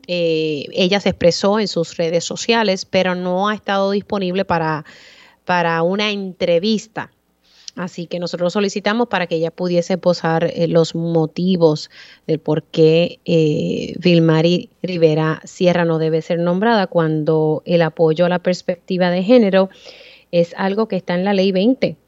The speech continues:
Eh, y me aclararon que es del dos mil uno. Así que establece claramente que hay que promover una educación con perspectiva de género, ¿verdad? Equidad de género. Pero es importante que se sepa eso. Así que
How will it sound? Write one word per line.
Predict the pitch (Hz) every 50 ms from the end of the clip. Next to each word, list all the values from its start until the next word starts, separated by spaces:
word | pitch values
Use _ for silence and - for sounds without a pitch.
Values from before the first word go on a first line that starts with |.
| _ _ -
Eh, | 170 165 160 151 151 143 139 135 135 131 - - - -
y | - 170 156 156
me | 160 156 151 151 151 147
aclararon | 143 - 165 156 156 180 208 220
que | - 202
es | 190
del | 180 196 180
dos | 165 175 165 165
mil | 170 175 175 190
uno. | 202 208 190 165
Así | 151 160 - - 185
que | - 233 214 - - - - _ _
establece | - 190 - 190 175 175 180 180 226
claramente | 226 - 247 240 254 254 277 311 339 311 - 254 226
que | - 196
hay | 175 170
que | - 208
promover | 196 220 214 220 226 233 262 294 311 294
una | 254 202 190 190 196 202
educación | 208 208 214 208 220 214 - 240 247
con | 247 254 247
perspectiva | - - 185 - - - 170 - - 175 170 180 190
de | 196 208 214
género, | 214 240 254 262 233 220 208 202
¿verdad? | 196 185 170 175 220 269 285 254 - 240
Equidad | 208 175 170 - 175 170 165 165
de | 165 190 190
género. | 180 180 165 151 147 143
Pero | - - 165 165 160 - - - - - - - - - - - _ _ -
es | - 175 175 175
importante | 202 202 - 214 214 214 247 247 269 - 277
que | - 220
se | 202 190
sepa | - 196 190 202 208 202
eso. | 208 240 247 - 226 196 175 -
Así | 175 170 - - 160 151
que | - - 208 214 220 220 214 208 190 180 170 165 165